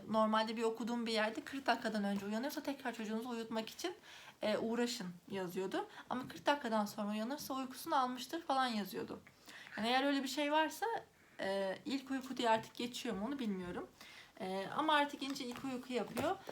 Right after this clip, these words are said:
E, iki uykuda bazen ilk uykusunu işte yapıyor. Uyandıktan bir saat sonra, bazen iki saat sonra. Bir de böyle akşamüstü dört beşten sonra bir uyku yapıyor. E, mesela şu an iki uyku yaptı. Mı?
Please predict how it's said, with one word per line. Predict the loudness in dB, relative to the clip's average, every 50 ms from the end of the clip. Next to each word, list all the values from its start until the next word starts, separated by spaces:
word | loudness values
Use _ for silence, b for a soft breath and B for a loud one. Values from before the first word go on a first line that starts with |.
| B B B B B B
E, | 0 2 2 2 2 2 0 -4
iki | -6 -4 -2 0
uykuda | 0 0 0 -2 2 4 6 6 6 4 0 -10 B B B B B 4
bazen | 6 8 8 8 8 8 6 6 4 0 -6 -12 -20 -20 _ -20 -20 _ -20 -20 -8 -4
ilk | -2 -2 -2 -2 -2
uykusunu | -2 -2 -4 -6 -6 -4 -2 -2
işte | -2 -2 -2 -4 -4 -4 -4 -6 -10 -8 -6
yapıyor. | -6 -4 -6 -6 -4 -2 -2 0 -2 -2 -6 -10 -8 -4
Uyandıktan | 0 0 2 2 2 0 -2 0 0 0 0 2 0
bir | -2 -4
saat | -2 -2 -2 -2 -2 -4 -10
sonra, | -12 -8 -6 -4 -4 -2 2
bazen | 2 2 2 2 0 -4
iki | -6 -8 -6
saat | -4 -4 -2 -2 -4 -6
sonra. | -8 -6 -4 -2 -2 -2 -4 B B B B B B
Bir | -2 0
de | 2 2
böyle | 4 4 4 4
akşamüstü | 4 4 2 0 -4 -4 -4 -6 -8 -10 -8 -2 0
dört | 0 0 0 0 -2 -2
beşten | -2 -2 -2 -4 -6 -4 0 2 2 2 2
sonra | 0 -2 -4 -4 -2 0
bir | 0 0
uyku | 0 0 -2 -4 -6 -6
yapıyor. | -6 -6 -6 -6 -2 -2 -2 -2 -4 -6 B B B B B B B B B B B B B
E, | -4 -2
mesela | -2 -2 2 4 6 6 6
şu | 4 2 4
an | 4 4 2
iki | 0 -6 -4 -2 -2
uyku | -2 -2 -2 -2 -2
yaptı. | -2 -2 -2 -2 0 0 2 2 0 -2 -6 -12 -16 -20 -20 -20 _ _ _ -20 -20 -20 -14 -8 -4
Mı? | 0 0 0